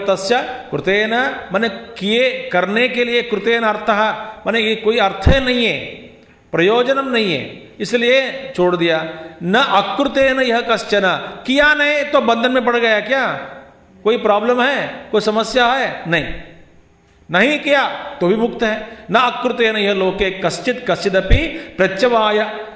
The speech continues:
प्राप्ति रूप आत्महानि लक्षणो वा न एव अस्ति, कोई हानि नहीं है आत्मा में, ना प्रत्यवाय दोष है, इसके बारे में बता दिया हम सब पहले, पहले देख लिए।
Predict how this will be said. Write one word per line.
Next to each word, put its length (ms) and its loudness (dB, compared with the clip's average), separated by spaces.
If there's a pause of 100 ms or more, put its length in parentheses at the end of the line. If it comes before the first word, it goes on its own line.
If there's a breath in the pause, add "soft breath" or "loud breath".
(540)
प्राप्ति 500 2
रूप 280 2
आत्महानि 1400 0
लक्षणो 560 0
वा 180 2 (400)
न 200 -2
एव 240 0
अस्ति, 500 -2 (440)
कोई 160 2
हानि 360 2
नहीं 220 2
है 100 2
आत्मा 440 0
में, 260 -4 (3250 soft breath)
ना 140 2
प्रत्यवाय 520 2
दोष 240 0
है, 220 0 (920)
इसके 240 -10
बारे 220 0
में 80 -4
बता 180 -2
दिया 200 -6
हम 120 -10
सब 240 -18
पहले, 200 -16
पहले 400 -14
देख 220 -8
लिए। 300 -12